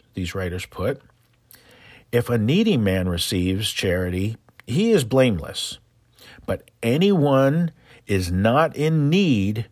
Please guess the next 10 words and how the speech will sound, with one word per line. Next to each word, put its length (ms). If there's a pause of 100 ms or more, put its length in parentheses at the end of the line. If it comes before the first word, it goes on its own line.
(400)
will 360
be 160
called 500
to 160
account 560
for 180
why 420
he 300
accepted 640
it. 180